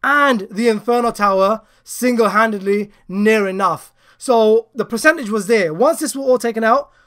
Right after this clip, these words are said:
all the percentage was there for, for the attack to go through. But this was so comfortable. When you guys see this attack, you guys don't understand. So let's go right now and take a look how it went down. You guys ready?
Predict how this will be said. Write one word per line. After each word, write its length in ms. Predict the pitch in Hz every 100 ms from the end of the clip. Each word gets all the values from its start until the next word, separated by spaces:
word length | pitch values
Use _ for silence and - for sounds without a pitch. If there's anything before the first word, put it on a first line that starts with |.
| _
all 180 | 294 302
the 80 | 269
percentage 400 | 240 269 262 196
was 160 | 196
there 300 | 185 208 247 254 _ _
for, 320 | - 233 214
for 100 | 202
the 100 | 214
attack 260 | 196 - -
to 60 | 208
go 160 | 214
through. 280 | 185 220 175
But 120 | 185
this 160 | 247 -
was 160 | 214
so 240 | - 285 285
comfortable. 600 | 262 277 - 180 170 - _ -
When 160 | 214
you 60 | 262
guys 240 | 311 285
see 160 | - 302
this 140 | 254
attack, 320 | 247 233 233
you 160 | 196 214
guys 220 | 226 220
don't 120 | 196
understand. 420 | 202 190 220 185 151 _
So 100 | -
let's 200 | 214 294
go 120 | - 294
right 220 | 302 277
now 320 | 349 320 415 494 - - - - -
and 120 | 277
take 220 | - 294
a 40 | 294
look 300 | 330 440 - _ _
how 340 | - - 359 359
it 80 | 294
went 180 | 311
down. 260 | 349 311 240
You 80 | 247
guys 220 | 370 285
ready? 180 | 427